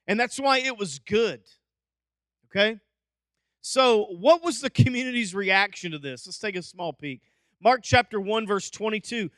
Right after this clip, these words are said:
The people were amazed at his teaching, it said, because he taught them as someone who had authority,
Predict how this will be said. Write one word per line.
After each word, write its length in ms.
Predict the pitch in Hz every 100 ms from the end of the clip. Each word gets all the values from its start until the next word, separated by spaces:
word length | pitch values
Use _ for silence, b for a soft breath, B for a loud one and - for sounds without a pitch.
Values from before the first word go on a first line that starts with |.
| _
The 80 | 208
people 420 | - - 294 294 262
were 180 | 262 190
amazed 1080 | 190 185 220 247 220 151 120 - - - _ _ _ _ _ _ _ _ _ _ _ _ _
at 120 | 185
his 160 | 170 -
teaching, 400 | 202 190 - 123
it 120 | 110
said, 220 | - 92 90 _ _ _ _ _ _ _ _ _ _ _ _ _ _
because 280 | 226 - 277
he 100 | 240
taught 420 | - - 254 285
them 160 | 302 254
as 80 | 214
someone 560 | - 247 247 254 247 214 b b
who 120 | 254
had 200 | 254 254
authority, 1000 | 202 147 _ 254 320 339 175 - 139 _